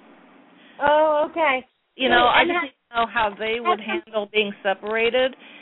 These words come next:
Speaker 1: Yeah.
Speaker 2: And, um,
Speaker 1: What does the mom cat look like? What's her? What's
Speaker 2: they're both
Speaker 1: what's her
Speaker 2: short-haired, uh, brown tick tabbies, and the mom cat
Speaker 1: Oh.
Speaker 2: has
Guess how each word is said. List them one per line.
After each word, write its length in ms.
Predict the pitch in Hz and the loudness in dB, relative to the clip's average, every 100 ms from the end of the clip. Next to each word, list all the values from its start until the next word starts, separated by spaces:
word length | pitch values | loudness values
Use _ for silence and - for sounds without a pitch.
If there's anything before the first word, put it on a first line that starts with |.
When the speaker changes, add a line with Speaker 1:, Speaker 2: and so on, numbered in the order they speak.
| - - _ - | -20 -20 _ -2
Speaker 1:
Yeah. 540 | 196 208 208 202 - | 2 4 4 2 0
Speaker 2:
And, 60 | - _ 202 | -6 _ -2
um, 400 | 190 170 165 - - _ - _ | 0 0 -2 -10 -20 _ -20 _
Speaker 1:
What 140 | 294 440 | -2 0
does 180 | 494 480 | 0 0
the 160 | 440 | -4
mom 320 | 359 349 349 359 | -2 -2 -2 -4
cat 300 | 330 311 247 | -4 -4 -4
look 220 | 262 - | -10 -8
like? 280 | 208 147 - | -10 -10 -10
What's 200 | 247 - | -16 -8
her? 360 | 285 262 254 - | -4 -4 -6 -10
What's 140 | 254 | -4
Speaker 2:
they're 100 | 269 | -2
both 380 | 226 254 262 320 | -2 -2 -2 -2
Speaker 1:
what's 0 | |
her 100 | 269 - - | -6 -10 -8
Speaker 2:
short-haired, 640 | 269 277 285 262 262 214 - | -8 -8 -6 -6 -6 -10 -12
uh, 60 | 214 | -8
brown 480 | 208 226 233 247 254 | -4 -2 -2 -2 -8
tick 240 | 294 - | -12 -10
tabbies, 500 | - 247 240 277 294 285 - | -2 0 0 -4 -6 -8 -8
and 200 | 214 208 | -6 -6
the 60 | |
mom 300 | 208 214 226 | -4 -4 -4
cat 300 | 220 240 226 | -4 0 0
Speaker 1:
Oh. 40 | 233 | 0
Speaker 2:
has 180 | 226 | -6